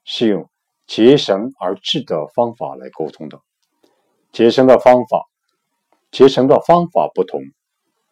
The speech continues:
所表达的意思也不同。所传伏羲画的八卦，实际上就是由不同的结绳方法组成的。正因为有上古之说，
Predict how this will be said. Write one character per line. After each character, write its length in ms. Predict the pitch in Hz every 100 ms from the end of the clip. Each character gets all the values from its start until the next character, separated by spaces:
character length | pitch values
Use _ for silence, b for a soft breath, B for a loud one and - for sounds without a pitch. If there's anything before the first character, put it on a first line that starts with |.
| _
所 240 | _ - 92
表 380 | - 95 73 69
达 140 | 78
的 180 | 101 92
意 200 | 110 147
思 220 | - 82
也 100 | 71
不 140 | -
同。 220 | 78 135 - _ _ _ _ _ _ _ _ _ _
所 200 | - 87
传 320 | 82 80 - _ _ _
伏 240 | _ - 107
羲 260 | - 127
画 300 | - 151 120
的 160 | - 78
八 200 | 104 113
卦， 240 | 110 117 - _ _ _ _
实 440 | - - 98 123
际 180 | 147 165
上 200 | - 113 - _ _ _
就 180 | 117
是 160 | 90 82
由 240 | 73 80 _
不 220 | - 151 95
同 240 | - 87
的 200 | 98 82
结 340 | - - 92
绳 260 | 117 95 92
方 260 | - 151 151
法 220 | - 71
组 200 | - -
成 220 | 139 67
的。 180 | 64 62 _ _ _ _ _ _ _ _ _ _ _
正 160 | 98
因 160 | 95 98
为 200 | 101 90
有 260 | 82 76
上 400 | 76 - 147 92
古 220 | - 69 65
之 160 | 85
说， 360 | 73 90 85